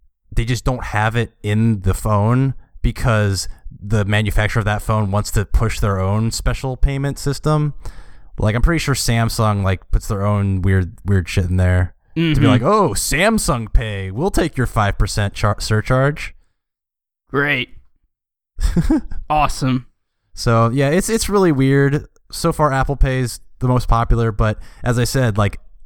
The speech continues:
Speaker 1: half the stores I go to don't even use it. Like, I was pleasantly surprised when I went into the GameStop, and I was like, "Hey, do you guys use Apple Pay?" And the guy's like, "Oh, yeah,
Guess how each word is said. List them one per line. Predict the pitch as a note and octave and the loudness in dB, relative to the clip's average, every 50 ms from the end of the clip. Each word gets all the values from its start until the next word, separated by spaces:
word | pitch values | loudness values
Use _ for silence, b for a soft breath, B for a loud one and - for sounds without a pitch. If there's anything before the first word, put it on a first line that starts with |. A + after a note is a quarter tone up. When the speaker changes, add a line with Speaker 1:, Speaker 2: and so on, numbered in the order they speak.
| - - - - - | -20 -18 -14 -10 -8
Speaker 1:
half | A#2 - B2+ A#2 - | -4 -2 0 0 0
the | B2 | -2
stores | A2 - B2 A#2+ G#2 A2 | -2 -2 0 0 0 0
I | G#2+ | 0
go | G#2+ G#2+ G#2 | 0 0 0
to | - - G#2+ | 0 0 0
don't | F#2+ G2+ G2+ G2+ | 2 2 2 2
even | F#2+ F#2+ F#2+ | 2 2 2
use | F#2 F#2 G2 F#2+ - | 2 2 2 2 2
it. | G2 F#2 F#2 | 0 0 0
Like, | G2+ G#2 | 0 0
I | A#2+ C3 | 2 2
was | B2+ C3 A#2 - | 2 2 0 0
pleasantly | - - - C3+ C3+ C3+ D3 C#3 C#3 B2+ | 0 0 2 2 2 0 0 0 0 0
surprised | - B2 - - A#2 A2+ A2+ A2 G#2 | 0 0 0 0 0 2 2 0 2
when | A2 G#2+ | 2 2
I | G#2 | 2
went | A2 A2 A2 | 2 2 2
into | A2 G#2 G2+ | 2 0 0
the | |
GameStop, | G2+ G#2 G#2 G#2+ G#2 - - A2 G2+ | 0 0 0 2 2 2 2 0 0
and | - - | 0 0
I | |
was | G#2+ F2 | 0 0
like, | A2+ G#2+ - - b b b b b b | -2 -4 -4 -8 b b b b b b
"Hey, | - - | 0 2
do | A3+ | 2
you | A#3+ D#4 | 2 2
guys | A4+ D#4 D4 C4+ A#3+ | 2 2 2 2 2
use | A3+ F3 F3 | 2 2 2
Apple | D3+ E3 - G#3+ G#3+ | 2 2 2 2 2
Pay?" | - B3 A#3+ A#3 | 2 2 2 2
And | G3+ E3 | 2 2
the | D#3 | 2
guy's | D3+ D3 | 2 4
like, | E3 D#3+ D#3+ G3+ | 2 2 2 4
"Oh, | A3+ A#3+ | 4 6
yeah, | C4 A#3+ F#3+ C3 G#2+ | 6 6 4 2 2